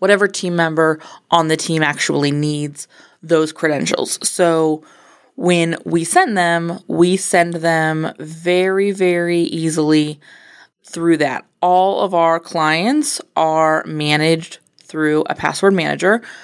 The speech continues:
Again, we use LastPass. Some of our clients use one password. Some of our clients use Dashlane. This is definitely one of those places where some of our clients have specific tools they want to use, and so that's what we use with them.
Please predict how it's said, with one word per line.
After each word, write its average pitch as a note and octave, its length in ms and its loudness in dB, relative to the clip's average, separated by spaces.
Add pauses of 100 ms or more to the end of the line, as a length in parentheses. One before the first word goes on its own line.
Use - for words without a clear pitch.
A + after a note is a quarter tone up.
(120)
Again, D#3 320 0
we D#3 120 -4
use E3 160 2
LastPass. G#3+ 520 0
Some F3+ 180 -4
of E3 100 -2
our E3+ 80 2
clients D#3+ 340 -2
use E3+ 100 -8
one C4+ 160 0
password. B3 500 0
Some F3+ 120 -2
of D#3 60 0
our D#3 80 2
clients E3 320 0
use F3 120 -2
Dashlane. A3+ 540 0 (300)
This F#3 180 -4
is F3 140 6
definitely F#3+ 480 0
one F#3 180 0
of F3 60 0
those F3 160 0
places E3+ 400 -2
where D#3+ 400 2 (400)
some - 200 -2
of E3+ 120 2
our E3+ 80 2
clients D#3+ 340 -2
have D3+ 420 0 (520)
specific E3+ 560 0
tools D#3+ 300 -2
they D#3 200 0
want D#3 300 -4
to E3 100 0
use, F#3 480 0
and D#3+ 200 -2
so D#3 220 2
that's D3+ 480 -6
what - 120 0
we F3 100 2
use D#3+ 320 -2
with G3+ 140 -6
them. B3+ 280 -2